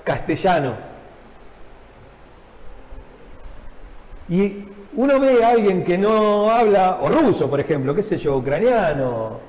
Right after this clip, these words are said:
¿no? Los que hablan, después hablan, tienen, tienen como ese acento.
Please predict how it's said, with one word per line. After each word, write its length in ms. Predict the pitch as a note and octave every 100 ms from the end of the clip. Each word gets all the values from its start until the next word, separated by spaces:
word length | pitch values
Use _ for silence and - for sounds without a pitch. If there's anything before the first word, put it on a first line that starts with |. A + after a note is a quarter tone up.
| C#3+
¿no? 300 | F3+ E4+ B3+ - - - -
Los 120 | A3+
que 100 | A3+
hablan, 240 | A#3+ B3 A3 E3 - B2+
después 320 | D#3+ F#3+ C4
hablan, 460 | A3+ G3+ F3 E3 D#3
tienen, 260 | G3 F#3
tienen 240 | C#3+ G3+ F#3+
como 180 | F#3 G3
ese 220 | F3+ E3
acento. 600 | D#3 B3+ G#3 D#3 C3